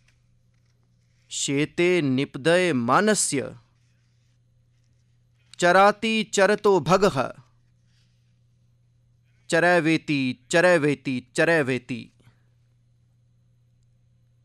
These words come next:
ਆਖਣੇ ਦਾ ਮਤਲਬ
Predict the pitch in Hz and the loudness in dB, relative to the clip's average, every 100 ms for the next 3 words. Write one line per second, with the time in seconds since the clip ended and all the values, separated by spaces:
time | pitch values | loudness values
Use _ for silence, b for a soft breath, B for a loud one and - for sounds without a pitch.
0 | _ _ _ _ _ _ _ _ _ _ | _ _ _ _ _ _ _ _ _ _
1 | _ _ _ _ _ - 156 151 175 180 | _ _ _ _ _ 0 0 0 -2 0
2 | 160 127 - 147 175 | 0 -2 -2 -2 -2